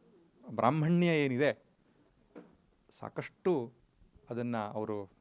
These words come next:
ಒಳಗಡೆಗೆ ತಮ್ಮ ಸಾಧನೆಯಿಂದ ಬೆಳೆಸಿಕೊಂಡಿದ್ದಾರೆ. ಪೂರ್ವ ಜನ್ಮದ ಅನುಗ್ರಹ ಇರ್ಬೋದು, ಗುರು ಅನುಗ್ರಹ, ದೇವತಾ ಅನುಗ್ರಹ ಇರ್ಬೋದು,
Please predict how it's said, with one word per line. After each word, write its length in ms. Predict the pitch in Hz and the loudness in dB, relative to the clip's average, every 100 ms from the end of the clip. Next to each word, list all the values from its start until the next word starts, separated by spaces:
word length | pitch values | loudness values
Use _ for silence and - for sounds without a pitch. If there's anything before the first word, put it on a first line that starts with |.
| - | -12
ಒಳಗಡೆಗೆ 520 | 123 110 110 104 107 | -4 -2 -2 -4 -6
ತಮ್ಮ 220 | 117 117 | -8 -8
ಸಾಧನೆಯಿಂದ 640 | 113 110 117 120 127 120 120 | -6 -4 -4 -4 -4 -4 -6
ಬೆಳೆಸಿಕೊಂಡಿದ್ದಾರೆ. 960 | 131 117 120 139 135 135 131 135 143 | -6 -6 -6 -6 -6 -6 -4 -4 -4
ಪೂರ್ವ 420 | 151 _ 123 127 127 120 _ _ _ _ - | -10 _ -4 0 0 -2 _ _ _ _ -8
ಜನ್ಮದ 360 | 120 123 127 123 | -4 -2 -2 -2
ಅನುಗ್ರಹ 440 | 120 135 127 131 | -2 -2 -2 0
ಇರ್ಬೋದು, 460 | 143 131 147 143 220 | 0 -2 -2 -4 -6
ಗುರು 400 | 226 143 120 135 | -8 -2 0 2
ಅನುಗ್ರಹ, 440 | 135 123 131 135 | 0 -6 -6 -4
ದೇವತಾ 400 | 120 127 135 131 | -4 -2 0 0
ಅನುಗ್ರಹ 320 | 131 123 123 | 0 -2 -4
ಇರ್ಬೋದು, 420 | 123 120 127 151 | -4 -6 -6 -8